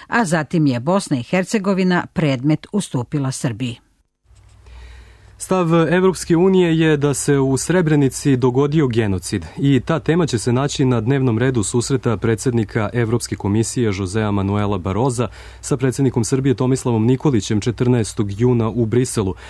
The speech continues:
Speaker 2: To je saopštila Barozova portparolka Pia, eh, Hansen, osvrćući se na nedavnu Nikolićevu izjavu da u Srebrenici nije bilo genocida.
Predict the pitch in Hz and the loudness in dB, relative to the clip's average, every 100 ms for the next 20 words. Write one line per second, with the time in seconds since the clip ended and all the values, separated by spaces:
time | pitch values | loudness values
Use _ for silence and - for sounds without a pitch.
0 | - - - 175 175 170 202 165 139 135 | -20 -6 -2 0 0 0 0 2 2 0
1 | 151 160 143 120 147 147 139 123 110 127 | 2 2 2 0 -2 -2 -2 -2 0 -4
2 | 110 135 131 113 90 - - 107 95 147 | -2 0 0 0 -4 -12 -8 -6 -2 -2
3 | 156 - 107 107 110 - 135 143 147 139 | -2 0 0 0 -2 -2 -4 -4 -4 -4
4 | - 135 127 120 123 143 131 110 101 117 | -2 0 0 2 0 0 0 0 0 -2
5 | 165 135 - 98 104 147 160 147 143 151 | -2 -4 -4 -2 0 0 -2 -2 -2 -2
6 | 139 139 147 143 135 120 - 117 113 143 | -2 -2 -2 0 0 0 -2 0 2 2
7 | 95 98 101 98 127 101 - 92 | 2 0 0 0 0 -2 -4 -6